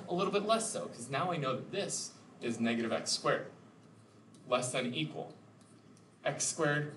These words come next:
sine of one over x, less than equal x squared.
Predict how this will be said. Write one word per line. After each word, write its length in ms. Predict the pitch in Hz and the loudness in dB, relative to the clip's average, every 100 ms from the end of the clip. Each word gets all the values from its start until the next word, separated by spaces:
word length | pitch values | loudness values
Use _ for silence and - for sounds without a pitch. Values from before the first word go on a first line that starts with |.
| - - | -14 -18
sine 680 | - - - 147 151 147 147 - - - - | -10 -6 -2 -2 0 0 -2 -6 -14 -18 -8
of 200 | - 123 | -4 -2
one 400 | 127 131 127 131 - | 0 2 0 -4 -4
over 320 | 127 120 117 - | 0 0 0 -4
x, 580 | - 123 - - - - - - - - - - - - - - - - - | -6 -8 -10 -12 -12 -14 -20 -20 -20 -20 -20 -20 -20 -20 -20 -20 -20 -20 -4
less 300 | 131 151 151 | 0 2 0
than 240 | - - - | -6 -10 -10
equal 340 | 156 151 - - - - - - - - - | -4 -4 -4 -8 -12 -20 -20 -20 -20 -20 -8
x 200 | - - | -6 -2
squared. 400 | - - 156 - | -2 2 4 4